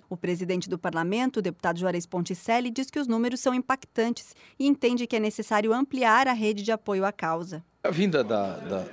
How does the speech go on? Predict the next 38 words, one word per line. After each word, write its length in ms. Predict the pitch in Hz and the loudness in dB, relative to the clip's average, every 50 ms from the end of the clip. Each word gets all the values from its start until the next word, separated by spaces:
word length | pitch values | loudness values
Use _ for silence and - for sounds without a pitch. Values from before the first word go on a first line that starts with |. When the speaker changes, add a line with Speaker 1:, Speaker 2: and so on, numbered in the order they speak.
| - - - | -14 -16 -6
Speaker 2:
dos 220 | 101 107 131 120 110 | -2 0 0 0 2
voluntários 840 | 135 151 143 123 107 98 - 127 123 131 139 127 110 104 95 85 | 2 2 2 2 0 0 2 2 4 4 4 2 0 -2 -4 -4
aqui, 240 | 101 95 90 - 127 | -6 -6 -4 -4 -4
de 120 | 120 113 107 | -4 -2 -2
todo 240 | - 131 135 123 | 0 0 0 0
o 40 | 113 | 0
grupo 220 | 107 123 131 127 - | 0 0 -2 0 0
que 140 | - 113 | -2 -2
trata 300 | 98 - 120 117 113 117 | 2 2 2 2 2 0
essa 180 | 107 - - 101 | -2 -2 -2 -4
questão, 440 | - - 98 87 - - 123 127 123 - - - - - - - - - - - - - | -2 -2 -4 -2 -2 -2 -2 -2 -2 -6 -14 -20 -20 -20 -20 -20 -20 -20 -20 -20 -8 -2
é, 200 | - 113 110 110 - | 2 2 2 2 2
nos 260 | - 135 147 143 120 | 2 2 2 2 2
dá 160 | 113 143 160 160 | 2 2 2 2
a 20 | |
certeza 1000 | 139 - - 139 113 104 - - 135 147 156 151 - 160 151 139 117 107 98 - - | 2 0 0 0 0 0 0 0 2 2 2 2 2 2 4 4 2 2 -2 -4 -6
de 200 | 101 104 117 110 | -4 -2 -2 -2
que 160 | 113 - 135 | 2 2 2
a 20 | |
Assembleia 460 | 127 - - 123 117 117 131 131 123 113 | 2 2 0 -2 0 2 2 2 2 2
agiu 240 | 101 123 131 139 | 2 0 -2 -2
corretamente 880 | 117 - 123 117 110 117 104 - 104 98 104 117 131 143 135 - - - - - - - - - - - - - | 0 0 0 2 2 0 -2 -2 0 0 0 0 0 -2 -4 -8 -14 -14 -16 -20 -20 -20 -18 -18 -18 -10 -4 0
em 360 | 120 131 127 127 127 123 110 - | 0 2 2 2 0 0 0 0
apresentar 520 | 120 117 147 143 131 135 127 113 135 135 | 0 0 2 0 0 0 0 0 0 0
essa 220 | 131 123 - 131 | 0 0 0 -2
proposta, 720 | 113 - 113 104 95 - 110 127 143 151 - - - - - - - - - - - - - - | -2 0 0 -2 0 2 2 2 2 0 -2 -2 -4 -4 -4 -6 -16 -20 -20 -20 -20 -16 -8 -2
em 260 | 113 113 117 117 113 | 0 0 2 2 2
buscar 340 | 104 117 120 - - 143 139 | 0 0 0 0 2 2 2
os 140 | 135 117 - | 0 0 -2
parceiros, 720 | - 120 117 - - - - 127 139 156 156 131 98 85 | -2 -2 -2 -2 -4 -2 0 2 2 2 2 0 -2 -4
né, 140 | 113 117 131 | -6 -6 -4
no, 180 | 131 113 92 90 | -4 -6 -6 -6
em 80 | 92 | -8
todos 400 | 90 - 117 123 120 110 101 104 | -6 -2 -2 0 0 -2 -2 -2
os 160 | 113 110 101 | 0 0 0
veículos 420 | 90 120 120 127 131 - 123 120 104 | 0 0 0 0 0 -2 -4 -2 -2
de 60 | 104 | -2
comunicação, 680 | 101 123 113 110 110 98 - 95 92 - - 123 135 | -2 0 0 0 0 0 0 -2 -2 0 -2 -2 -2